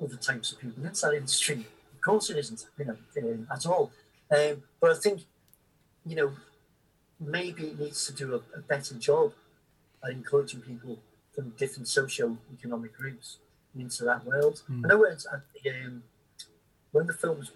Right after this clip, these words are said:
Speaker 1: premiered, and sometimes Always Never was premiered at the B F I, um, London Film Festival, one of the big debates around that week was about, um, kind of socio-economic groups in the film industry.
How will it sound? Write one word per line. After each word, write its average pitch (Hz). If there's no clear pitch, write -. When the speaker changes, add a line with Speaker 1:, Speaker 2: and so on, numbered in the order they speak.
Speaker 1:
premiered, 151
and 139
sometimes 151
Always 120
Never 139
was 117
premiered 135
at -
the -
B 123
F 120
I, 117
um, 110
London 117
Film 131
Festival, -
one 160
of 165
the 160
big 120
debates 143
around 127
that 120
week 127
was 123
about, 139
um, 117
kind 123
of 117
socio-economic 120
groups -
in 117
the 117
film 113
industry. 139